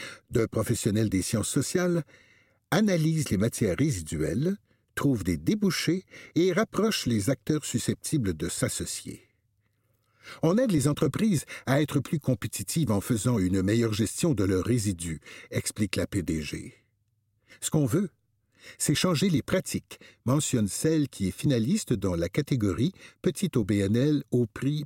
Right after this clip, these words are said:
P D G Vert. Dans le secteur de la construction, le C T T E I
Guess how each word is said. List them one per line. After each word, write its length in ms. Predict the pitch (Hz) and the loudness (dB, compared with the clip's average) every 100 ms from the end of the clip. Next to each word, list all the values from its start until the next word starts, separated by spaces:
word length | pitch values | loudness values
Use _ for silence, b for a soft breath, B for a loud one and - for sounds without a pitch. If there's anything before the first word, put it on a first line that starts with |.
| - | -2
P 120 | 170 | -2
D 200 | 143 117 | 2 0
G 240 | 101 131 - | 2 -2 -2
Vert. 680 | 87 95 80 - - - - _ _ _ _ _ _ _ B B B | -2 -2 -2 -6 -16 -20 -20 _ _ _ _ _ _ _ B B B
Dans 100 | 151 | 2
le 100 | 160 | 2
secteur 320 | 143 147 175 | 2 0 2
de 100 | 123 | 2
la 160 | 110 95 | 2 2
construction, 640 | - 220 - 139 - 233 233 _ B B - | 0 -2 -2 -2 0 -2 -2 _ B B 0
le 260 | 127 120 | 2 2
C 200 | - - | -2 -2
T 140 | 165 147 | 0 0
T 180 | - 147 | 2 2
E 140 | 117 | 4
I 320 | 143 175 170 | 2 0 -2